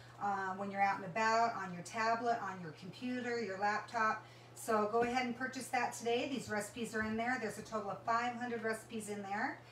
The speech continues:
You can also find these recipes on our website, rocky mountain lodge dot com, and click on the recipes tab.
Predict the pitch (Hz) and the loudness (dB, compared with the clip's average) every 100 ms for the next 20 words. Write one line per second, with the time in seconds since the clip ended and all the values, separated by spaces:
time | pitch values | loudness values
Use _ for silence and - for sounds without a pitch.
0 | - - - 220 247 240 - 339 - 330 | -20 -20 -10 -8 -6 -2 2 2 2 -2
1 | - 226 214 208 190 208 202 - - 220 | 0 0 0 -2 -4 -2 -2 -4 -6 -6
2 | - - 214 208 190 202 202 - 233 226 | -2 0 2 2 0 -2 -4 -2 2 2
3 | 262 185 196 202 214 208 208 202 - 202 | 0 -2 0 0 0 -2 -2 -2 -6 -6
4 | 190 190 185 - 208 202 - 208 202 247 | -2 0 -2 -2 -2 -2 -6 -4 -2 0
5 | 254 247 196 180 208 226 269 339 - 208 | 0 -2 -2 0 2 6 8 6 4 -2
6 | 185 - 180 - | -2 0 0 0